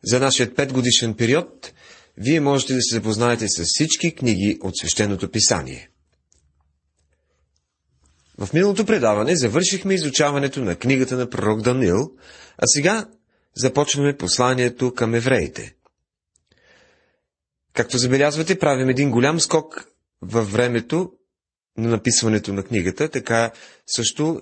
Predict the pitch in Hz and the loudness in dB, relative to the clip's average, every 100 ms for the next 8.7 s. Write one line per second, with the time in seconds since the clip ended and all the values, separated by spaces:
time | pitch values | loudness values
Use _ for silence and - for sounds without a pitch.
0 | - 131 - 147 143 - 120 120 110 139 | -4 -2 2 0 0 -4 -4 0 2 2
1 | 131 120 107 104 95 123 127 160 - 123 | 2 2 2 2 2 2 2 0 0 0
2 | 113 - 90 120 135 135 - 151 135 139 | 0 -2 2 2 2 0 0 0 0 -4
3 | - 110 98 107 110 - - - - 110 | 0 0 0 -2 -6 -6 -20 -10 -8 -4
4 | 110 - 110 - - - _ _ _ _ | -4 -2 -2 -4 -8 -20 _ _ _ _
5 | _ _ _ _ _ _ _ _ _ - | _ _ _ _ _ _ _ _ _ -2
6 | 120 120 135 156 170 190 190 139 131 131 | 0 2 2 2 0 -4 -2 -2 0 0
7 | 131 131 131 117 113 - 127 113 107 101 | 0 0 0 0 -2 2 2 2 0 -2
8 | 107 - 95 110 123 135 | -2 -4 -4 0 2 2